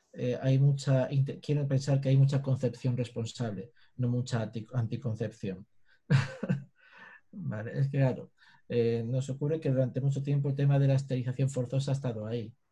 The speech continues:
Entonces, realmente cuando, cuando han ocurrido estos em-, embarazos no planificados, no quiero decir no deseados, sino no planificados, eh, ha sido sobre todo a lo mejor en un, eh, entorno social más desfavorecido.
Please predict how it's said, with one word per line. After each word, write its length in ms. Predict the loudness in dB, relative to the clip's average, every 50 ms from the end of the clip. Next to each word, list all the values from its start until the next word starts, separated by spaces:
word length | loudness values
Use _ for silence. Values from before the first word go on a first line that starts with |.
| _ _ _ _ _ _ _
Entonces, 460 | -10 -8 -4 -4 -4 -4 -6 -10 -18 -20 -20 _ _ _ -8
realmente 580 | -4 -2 -2 -2 -2 -4 -4 -4 -4 -4 -4
cuando, 460 | -2 -2 -2 -2 -2 -2 -2 -4 -6 -6
cuando 680 | -6 -6 -4 -4 -2 -2 -2 -2 -2 -4 -4 -6 -4
han 140 | -2 0 2
ocurrido 580 | 2 2 2 2 2 4 4 4 2 0 -2 -8 _ _ _ -20 _ _ _ _ _ -8
estos 320 | -6 -4 -2 -2 -2 -2
em-, 180 | -2 -4 -4 -4
embarazos 500 | -4 -4 -2 -2 -2 -2 -2 -2 -4 -2
no 220 | -2 0 0 0 0
planificados, 840 | -2 -2 -2 -2 -4 -6 -8 -6 -6 -4 -4 -4 -6 -8 -10 _ _ -4
no 160 | 0 0 0
quiero 160 | 2 2 2 2
decir 140 | 4 4 4
no 100 | 2 2
deseados, 460 | 0 -2 0 0 0 0 0 -2 -6
sino 180 | -8 -8 -4 -2
no 160 | 0 0 0
planificados, 840 | 0 0 -2 -4 -6 -8 -10 -8 -8 -8 -6 -6 -8 -12 -14 _ _ _ _ _ _ _ _ _ _ _ -20 -14 -8
eh, 380 | -6 -4 -4 -4 -4 -4 -4 -4 -4 -6 -6 -10 -14 _ _ _ _ _ _ _ _ _ _ _ _ _ _ _ _ _ _ _ _ _ _ -20 -20 -18 -6 -2
ha 100 | 0 2
sido 220 | 2 4 2 2
sobre 220 | 2 0 -2 -4 -2
todo 280 | 0 0 0 2 4 4
a 20 | 4
lo 80 | 2
mejor 320 | 0 -2 -2 0 0 2 2
en 100 | 2 4
un, 300 | 4 4 4 2 0 -4 -8 _ _ _ -20 -16 -10
eh, 480 | -6 -4 -2 -2 -2 -2 -4 -4 -4 -2
entorno 400 | -2 -2 0 2 2 4 4 4
social 400 | 4 2 0 0 0 0 0 2
más 160 | 2 2 2 0
desfavorecido. 680 | -2 -4 -6 -6 -6 -6 -8 -8 -10 -10 -12 -12 -12